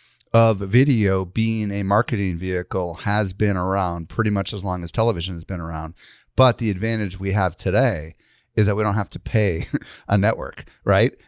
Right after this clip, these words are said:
We can produce this video and publish this video on YouTube or on Facebook or anywhere. And it represents a huge opportunity. And you, you also mentioned another thing is we are in the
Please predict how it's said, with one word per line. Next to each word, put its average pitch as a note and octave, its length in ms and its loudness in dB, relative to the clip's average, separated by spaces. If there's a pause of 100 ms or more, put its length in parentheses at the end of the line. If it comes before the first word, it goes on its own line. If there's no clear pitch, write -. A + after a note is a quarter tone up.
We A2+ 120 2
can A#2 160 0
produce B2 320 4
this A2+ 140 0
video G2+ 340 0
and G2 160 -6
publish A2+ 340 0
this G2 180 -2
video F2 480 -4
on F2 240 -4
YouTube G#2 460 -2
or F2+ 100 -6
on E2 100 -10
Facebook G2+ 480 -4
or E2+ 140 -6
anywhere. F2+ 580 -2 (400)
And A#2 140 4
it A#2 60 4
represents A2 500 0
a A#2 40 -4
huge D#3 320 -4
opportunity. G#2 600 0
And G#2+ 100 0
you, A#2 140 -2 (340)
you B2+ 140 4
also E3+ 240 4
mentioned B2 360 2
another B2+ 260 0
thing G2 280 -2
is G2 160 -4
we A2 160 -2
are C#3+ 160 0
in G#2 220 0
the G2 220 -4